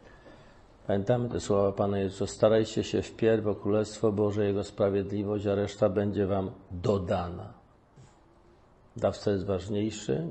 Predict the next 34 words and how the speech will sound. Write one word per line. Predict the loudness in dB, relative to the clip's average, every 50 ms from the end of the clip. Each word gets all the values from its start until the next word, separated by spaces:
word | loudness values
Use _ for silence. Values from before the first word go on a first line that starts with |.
| -8
nie? | -8 -10 -10 -10 -10 -10
Jest | -10 -10 -10
skarbem. | -6 0 2 4 4 4 2 0 0 0 -2 -4 -8 -10 -16 -20 -20 -20 -20 -20 -20 -20 -20 -16 -10 -8 2 6
Dar | 8 10 10 10
jest | 8 4 2 2 0 -2 -6 -12 -14 -12 -8
dodatkiem. | -6 -2 -2 0 0 0 -2 -2 -4 -6 -12 -14 -14 -12 -12 -12 -14 -16 -18 -18 -18 -16 -16 -18 -18 -16 -14
To | -14 -14
jest | -8 0
cały | 2 2 2 4
czas | 4 2 0 0 0
ta | 0 0
logika. | 2 2 0 -2 -4 -8 -10 -10 -12 -12 -12 -12 -14 -18 -20 -18
Skarb | -16 -16 -2 6 8 10 10 10 8 4 -4 -6 -4
to | -4
jest | -4 -4 -6 -10 -4 0
to, | 2 4 4 4 2 -2 -6 -14 -18 -18 -8
co | -2 2 2
jest | 2 2 2 -2 -4
nasze, | -2 0 0 0 0 -2 -4 -6 -6 -6 -6 -6 -10 -14 -18 -18 -18 -18 -18 -16 -10 -6
a |
nasze | 0 2 2 2 2 2 2 2 2
jest | 2 0 -4 -4 0
to, | 2 2 2 2
co | 0 -2 -2
jest | -2 -2 0
u | 0 2 2
Ojca, | 2 0 -2 -6 -10 -10 -8 -8 -8 -8 -8
a | -6
nie | -4 -2 -2 -2 -2 -4 -6 -10 -14 -18 -16 -4
to, | -2 -2 -2
co | 0 0 0
jest | 0 0 -2
na | -6 -6 -8
świecie. | -8 -8 -8 -8 -8 -10 -10 -14